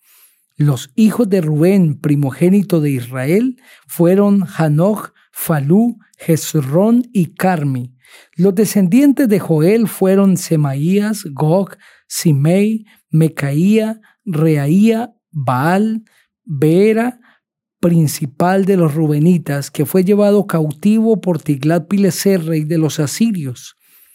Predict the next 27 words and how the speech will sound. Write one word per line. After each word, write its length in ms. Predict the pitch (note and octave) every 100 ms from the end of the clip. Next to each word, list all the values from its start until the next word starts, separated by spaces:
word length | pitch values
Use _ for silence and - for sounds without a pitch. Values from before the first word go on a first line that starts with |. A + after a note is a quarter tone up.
| _ _ _ _
Sus 260 | - G3 G3+
hermanos 500 | G3+ G#3+ C4 C#4 B3
por 200 | G#3 E3+
su 120 | F3
familia, 540 | E3 E3 F#3 A3 A#3
según 380 | G#3+ F3+ D#3 G3
el 100 | G#3
registro 760 | E3 D#3+ B2 A3+ G#3+ - D#3+ D3
de 120 | C#3
sus 300 | B2 - E3+
genealogías, 1300 | - F#3+ G#3 G3+ G3+ G3 G3 F#3+ - F3+ C#3+ D#3+ - - - -
fueron 520 | - F3 F#3 G3+ G#3 G#3 -
Jaiel, 800 | - D#3 C#3+ D3+ F3+ A3+ C4+ - _ _ _
el 220 | D#3+ C3
primero, 640 | C#3 C#3 D#3 F#3+ A3 - _
y 160 | F#3+ E3
Zacarías. 1000 | - C#3 - C#3 D#3+ F#3 C3+ A#2 - - _ _ _ _ -
Bela, 680 | C#3 E3 G#3 A3+ A#3+ B3+ -
hijo 320 | F#3+ - G#3
de 140 | E3
Asás, 560 | B2+ - G3 F#3 F3+ -
hijo 360 | F#3+ E3+ - F#3+
de 140 | D3+
Sema, 560 | - - G3+ D#3+ C3+ D3
hijo 360 | G3+ F#3 - F#3
de 100 | D3+
Joel, 600 | - C#3 D#3 E3 C#3+ F3+